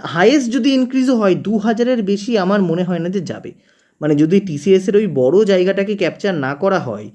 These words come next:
যেমন কল্যাণীতে যে টিসিএসের সেন্টারটা আছে, এইরকম বড় বড় সেন্টারগুলোকে যদি ক্যাপচার না করা হয়,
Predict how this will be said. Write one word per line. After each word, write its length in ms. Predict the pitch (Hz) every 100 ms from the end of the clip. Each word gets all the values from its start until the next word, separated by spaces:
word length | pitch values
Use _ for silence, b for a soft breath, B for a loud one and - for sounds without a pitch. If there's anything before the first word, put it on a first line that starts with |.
| b b b
যেমন 200 | 143 175
কল্যাণীতে 560 | 175 147 160 170 185 202
যে 80 |
টিসিএসের 480 | 202 196 - 190 196
সেন্টারটা 540 | 185 185 165 180 185 165
আছে, 260 | 135 131
এইরকম 440 | 123 143 175 226 180
বড় 200 | 135 147
বড় 180 | 185
সেন্টারগুলোকে 560 | 190 175 170 180 185 185
যদি 160 | 180 180
ক্যাপচার 360 | 147 - 180
না 200 | 143 123
করা 220 | 131 151
হয়, 160 | 156 196